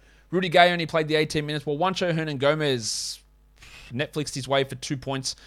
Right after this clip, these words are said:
on zero of three shooting. Don't know why they started him. Didn't make sense to start him. Doesn't make sense in hindsight. But it doesn't really matter 'cause they got the comfortable win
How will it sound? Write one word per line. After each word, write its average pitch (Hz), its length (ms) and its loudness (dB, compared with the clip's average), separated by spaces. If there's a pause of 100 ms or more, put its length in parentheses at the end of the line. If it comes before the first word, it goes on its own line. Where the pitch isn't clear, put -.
(240)
on 127 180 -4
zero 131 300 2
of 123 100 -2
three 123 240 -4
shooting. 120 400 -4
Don't 127 160 -2
know 113 80 -4
why 110 300 0
they 123 120 -2
started 120 380 0
him. 123 220 -6 (380)
Didn't 107 180 -8
make 110 160 -4
sense 123 240 -4
to 123 60 -6
start 123 280 2
him. 123 200 -2 (260)
Doesn't 110 200 -8
make 107 160 -6
sense 110 220 -6
in 107 80 -6
hindsight. 127 480 0 (360)
But 196 80 -2
it 185 60 -4
doesn't 202 200 -2
really 151 160 0
matter 110 200 -4
'cause - 120 -14
they 135 80 -4
got 139 140 0
the 117 40 -10
comfortable 113 420 -8
win 107 220 -6